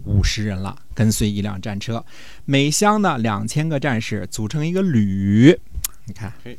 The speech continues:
Speaker 1: 这词儿我们都有，
Speaker 2: 有旅了，是吧？
Speaker 1: 都熟悉了啊。组成一个旅，由旅长率领。每五个乡呢，正好是一万个战士，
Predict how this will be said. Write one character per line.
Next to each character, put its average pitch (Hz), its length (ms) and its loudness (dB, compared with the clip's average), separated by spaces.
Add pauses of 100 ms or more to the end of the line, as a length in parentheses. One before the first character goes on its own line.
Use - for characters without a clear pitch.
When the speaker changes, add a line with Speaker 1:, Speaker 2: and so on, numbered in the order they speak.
Speaker 1:
这 - 140 -8
词 - 180 -10
儿 101 100 -6
我 98 140 -4
们 107 100 -2
都 123 140 4
有， 110 120 6
Speaker 2:
有 - 0 -
旅 - 20 0
了， 101 40 -2
是 - 20 -
吧？ 101 40 -6
Speaker 1:
都 135 100 6
熟 120 300 0
悉 135 80 2
了 110 100 4
啊。 101 300 -4
组 107 180 -6
成 131 160 -2
一 156 80 -2
个 165 80 0
旅， 107 280 -2
由 117 100 0
旅 131 260 2
长 127 240 0
率 104 220 -8
领。 98 180 -10 (440)
每 156 200 2
五 135 280 -2
个 120 100 -2
乡 165 260 -2
呢， 143 140 0
正 156 160 -2
好 143 140 -4
是 - 160 -6
一 135 160 -4
万 208 240 -2
个 107 100 -4
战 98 240 -4
士， - 260 -10